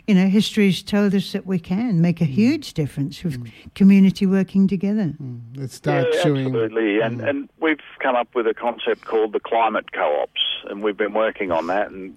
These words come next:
Speaker 3: Pre-Power, the renewable energy, is the first one, and that, of course, is working on renewable energy. But the, the beauty of that is the funding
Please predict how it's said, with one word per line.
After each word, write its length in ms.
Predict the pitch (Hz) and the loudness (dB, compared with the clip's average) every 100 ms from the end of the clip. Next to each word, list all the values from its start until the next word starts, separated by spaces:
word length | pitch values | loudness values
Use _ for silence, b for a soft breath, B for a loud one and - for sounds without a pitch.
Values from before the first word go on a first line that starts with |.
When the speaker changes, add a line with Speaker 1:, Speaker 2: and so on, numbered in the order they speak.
| _ | _
Speaker 3:
Pre-Power, 580 | - - - 104 98 98 | -2 -2 0 0 2 2
the 160 | 92 - | 0 -2
renewable 460 | 92 98 101 95 | -2 -2 -2 0
energy, 320 | 98 101 98 92 | 0 -2 -6 -10
is 80 | 87 | -12
the 40 | - | -14
first 380 | - 117 110 - | -2 -2 -2 -2
one, 220 | 120 120 | -2 -2
and 80 | 98 | -2
that, 180 | 95 | -4
of 140 | - - | -6 -12
course, 260 | 95 92 | -10 -10
is 120 | - - | -10 -8
working 320 | - - 92 | -6 -6 -6
on 80 | 87 | -4
renewable 540 | 87 92 95 85 85 | -2 0 2 2 0
energy. 400 | 92 101 87 98 B B B | 0 -2 -6 -10 B B B
But 100 | - | -6
the, 320 | 104 104 104 104 | 0 0 2 0
the 100 | 101 | -2
beauty 340 | 110 147 127 | 0 0 2
of 80 | 101 | 0
that 180 | 107 104 | 0 -2
is 80 | 95 | -4
the 80 | - | -10
funding 460 | - 113 107 98 | -4 -4 -2 -6